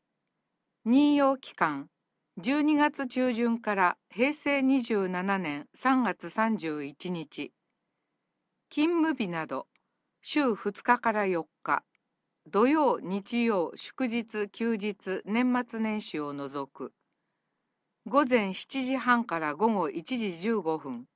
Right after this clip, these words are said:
または午後一時から六時半で交代勤務。看護師と保育士の二人体制。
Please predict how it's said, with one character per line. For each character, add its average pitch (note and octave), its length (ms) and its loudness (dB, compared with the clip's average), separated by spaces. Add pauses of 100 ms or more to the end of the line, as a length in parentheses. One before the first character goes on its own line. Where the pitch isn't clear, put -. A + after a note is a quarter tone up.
(600)
ま A3+ 200 2
た A3+ 160 8
は E3 180 4 (300)
午 B3 160 4
後 F#3+ 280 2
一 G#3+ 280 -4
時 B3 120 -2
か G3 140 -2
ら E3 140 0
六 F3 280 -2
時 A3+ 160 0
半 F3+ 340 -4 (180)
で G3+ 240 -2 (120)
交 A#3+ 200 2
代 G#3+ 260 2
勤 D#3+ 260 -6
務。 B2 220 -10 (1400)
看 D4 260 6
護 D4 140 4
師 - 140 -8
と F3+ 100 2
保 F3 160 0
育 A#3 220 -2
士 - 200 -8
の C#3+ 140 -4
二 A#3 260 -2
人 A#3+ 160 -2
体 G#3 220 2
制。 A#2 420 -12